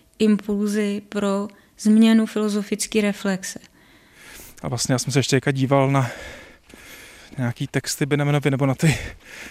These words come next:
Speaker 2: některý z jeho jako hlavních, eh, textů. A jeden z nich je třeba vlastně, eh, se jmenuje Jednosměrná ulice z poloviny dvacátých let. Už ten jako název evokuje tu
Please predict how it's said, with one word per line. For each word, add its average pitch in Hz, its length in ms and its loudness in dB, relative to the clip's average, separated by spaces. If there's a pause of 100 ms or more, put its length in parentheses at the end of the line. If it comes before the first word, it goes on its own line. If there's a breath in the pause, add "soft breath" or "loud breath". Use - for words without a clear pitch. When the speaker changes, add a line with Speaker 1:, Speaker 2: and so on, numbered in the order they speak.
(180 loud breath)
Speaker 2:
některý 139 360 0
z 131 40 4
jeho 139 300 4
jako 135 200 -2
hlavních, 139 540 0 (220 loud breath)
eh, 147 220 -6 (280 loud breath)
textů. 160 400 -2 (840 loud breath)
A 127 360 0 (360)
jeden 139 180 2
z 131 60 -2
nich 135 120 -4
je 151 60 -2
třeba 143 240 -2
vlastně, 143 280 0
eh, 135 440 -4
se - 400 -6
jmenuje 131 280 2
Jednosměrná 139 440 0
ulice 131 320 -2
z - 60 -8
poloviny 143 320 -2
dvacátých 135 480 -8
let. - 300 -4 (420 loud breath)
Už - 140 -8
ten 143 160 2
jako 139 300 2 (220 loud breath)
název 143 340 2
evokuje 131 440 -4
tu 131 260 -4